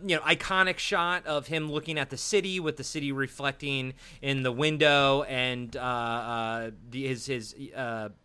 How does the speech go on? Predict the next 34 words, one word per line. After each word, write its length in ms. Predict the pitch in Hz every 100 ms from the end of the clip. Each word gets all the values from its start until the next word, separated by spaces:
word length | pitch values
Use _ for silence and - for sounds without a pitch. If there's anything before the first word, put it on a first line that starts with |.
| -
his 100 | 123
other 260 | 139 131 120 110 -
bodyguard 460 | 123 127 123 127 113
girl 180 | 123 117
comes 240 | 127 113
up 80 | 110
and 100 | 113
kinda 180 | 113 107
gives 200 | 120 104
him 100 | 113
his 120 | 101
gun, 380 | - 117 113 107 - - - - -
and, 420 | 156 156 156 151
uh, 380 | 147 151 156 160
he's 400 | 190 190 233 202
in 240 | 269 247
the, 280 | 202 175 160
the 100 | 143
Plaza 460 | - - 165 151 151
Hotel, 600 | 139 127 131 117 117 117 -
w-, 200 | 123 131
and 280 | 127 120 135
that's 200 | 135 -
kind 240 | 165 170
of 80 | 143
his 160 | 123
base 320 | - 131 127 120
of 80 |
operations 640 | 110 110 110 110 101 110 107
for, 460 | - 107 104 104 101
for 140 | 110
the 140 | 101 101
entire 380 | 95 104 98
movie. 600 | 95 107 113 104 92 92